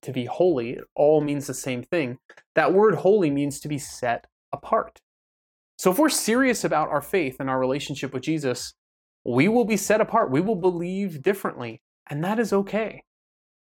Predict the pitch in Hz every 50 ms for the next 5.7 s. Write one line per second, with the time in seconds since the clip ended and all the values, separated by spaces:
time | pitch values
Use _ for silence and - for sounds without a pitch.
0 | _ _ 156 165 156 175 190 202 175 175 208 208 190 160 151 165 185 226 214 202
1 | 196 175 - 185 165 - - 180 185 185 - 156 147 156 127 131 127 147 156 180
2 | 190 202 - - - - - 160 156 156 - - 147 143 165 156 - 160 151 160
3 | 160 151 147 139 123 127 120 123 127 127 - 143 123 - 147 139 143 165 175 170
4 | 64 - - - - 143 131 143 196 220 247 262 208 - - 170 160 180 185 165
5 | 165 156 156 - 151 143 143 143 143 135 131 127 -